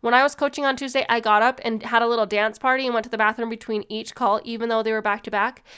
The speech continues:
because it helped me reset and kinda release the energy from one call to the next. Also, it's important to overestimate how long things take when you first start doing this, because you don't want to have a bunch of unfinished tasks at the end of your day.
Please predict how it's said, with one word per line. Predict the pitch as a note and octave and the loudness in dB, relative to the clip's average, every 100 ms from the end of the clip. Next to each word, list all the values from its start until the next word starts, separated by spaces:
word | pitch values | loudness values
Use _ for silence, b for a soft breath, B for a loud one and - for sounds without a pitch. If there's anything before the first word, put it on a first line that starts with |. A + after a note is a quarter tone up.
| B - | B -12
because | A#3 A#3+ | -6 -4
it | A3+ | -2
helped | A3+ - | -4 -2
me | G3 | -4
reset | G#3 B3+ C4 A#3+ A3 | -4 -6 -2 2 2
and | - A3 | 0 -6
kinda | G#3+ | -4
release | G3+ G3+ G#3+ G#3+ | -2 -4 -6 -6
the | - | -4
energy | G3+ G3+ G#3 | -2 -2 -6
from | A3 F#3 | -6 -6
one | F#3 G#3 | -6 -4
call | F#3+ F#3+ | -2 -2
to | - - G3 | -2 -10 -8
the | - | -8
next. | F3+ - - - B B B B _ | -8 -10 -14 -16 B B B B _
Also, | B3+ C#4+ D#4+ E4 D#4+ | 4 4 4 4 4
it's | B3 | 2
important | A#3+ A3+ C4+ A#3+ | -4 0 0 0
to | A#3 - | -2 0
overestimate | B3+ C#4+ - A3+ A3 C4 C4+ - | 2 2 2 0 -2 -4 -6 -6
how | - A#3 | 0 2
long | A3+ G#3+ G#3 G#3+ | 4 2 0 -2
things | G#3 F#3+ - | -8 -10 -10
take | G3 - - _ _ - | -12 -14 -18 _ _ -6
when | A3+ G3+ | -2 -2
you | G3+ | -4
first | G3 F#3+ | -8 -8
start | - G3+ | -8 -8
doing | G3+ G3 | -8 -10
this, | - - - B B B | -10 -14 -18 B B B
because | B3+ C4+ C4 | -6 -2 -2
you | C4 | 2
don't | C#4+ D4+ | 2 4
want | C#4 B3 | 2 0
to | C4 | 0
have | B3 A#3 | 2 4
a | G3+ | 4
bunch | A3+ A#3+ | -2 -2
of | B3+ - | -2 -2
unfinished | G#3+ A3 A3 G#3+ - | -2 -2 -4 -4 -4
tasks | - G3+ - - | 0 0 -2 -8
at | A#3 | -8
the | A#3 | -6
end | - | -8
of | F#3 | -8
your | - | -10
day. | - - - | -8 -10 -10